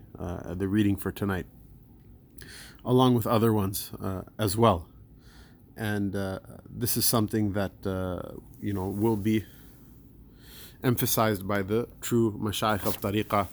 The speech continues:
uh, and anybody who tells you, "Well, you know, like, we don't need to do all of that stuff because we know I listen to Qawwali and then, uh, get up and start dancing or whatever," uh, then, uh,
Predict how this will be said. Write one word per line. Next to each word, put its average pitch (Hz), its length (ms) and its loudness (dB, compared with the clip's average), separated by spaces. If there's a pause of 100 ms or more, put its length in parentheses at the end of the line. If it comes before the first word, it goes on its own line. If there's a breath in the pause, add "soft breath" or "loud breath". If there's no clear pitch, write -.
(500 loud breath)
uh, 98 240 -2
and 104 140 -2
anybody 107 420 2
who 101 140 -2
tells 104 340 0
you, 98 120 0
"Well, 98 340 0
you 98 120 0
know, 95 300 -2
like, 92 180 -6
we 110 100 4
don't 101 180 2
need 101 180 2
to 101 80 -2
do 104 160 2
all 98 180 4
of 92 100 0
that 92 180 -2
stuff 95 320 -2
because 92 340 -6
we 92 160 -2
know 92 160 -2
I 90 80 -4
listen 98 280 -2
to 92 80 -2
Qawwali 98 480 -2
and 90 120 -4
then, 92 180 -2 (500 loud breath)
uh, 90 200 -2
get 95 200 -2
up 98 120 0
and 92 100 -2
start 90 240 -2
dancing 92 380 -4
or 90 100 -2
whatever," 92 440 -2 (600 loud breath)
uh, 92 300 -2 (380)
then, 92 400 -2
uh, 90 280 -4